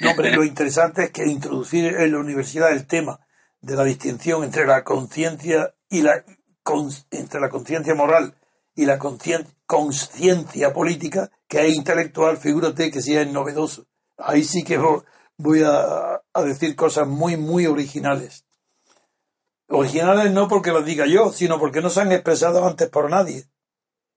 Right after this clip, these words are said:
Speaker 1: ¿De acuerdo? Pues vamos a empezar con los,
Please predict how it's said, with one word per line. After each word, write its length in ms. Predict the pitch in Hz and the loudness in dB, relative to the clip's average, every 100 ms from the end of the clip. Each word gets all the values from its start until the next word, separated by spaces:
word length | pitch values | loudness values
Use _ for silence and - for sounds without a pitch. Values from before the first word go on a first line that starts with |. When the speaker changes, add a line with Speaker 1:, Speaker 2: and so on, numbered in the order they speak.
| _ _ _ _ _ _ _ - | _ _ _ _ _ _ _ -12
Speaker 1:
¿De 120 | 135 | -8
acuerdo? 420 | 139 185 139 127 - | 0 2 0 -6 -12
Pues 140 | - | -2
vamos 280 | 170 175 170 | 0 2 0
a 40 | |
empezar 480 | 151 147 165 170 185 _ _ _ _ _ _ _ | 0 -2 4 4 4 _ _ _ _ _ _ _
con 400 | - 156 151 151 | -6 -6 -6 -8
los, 420 | 151 147 - | -6 -8 -10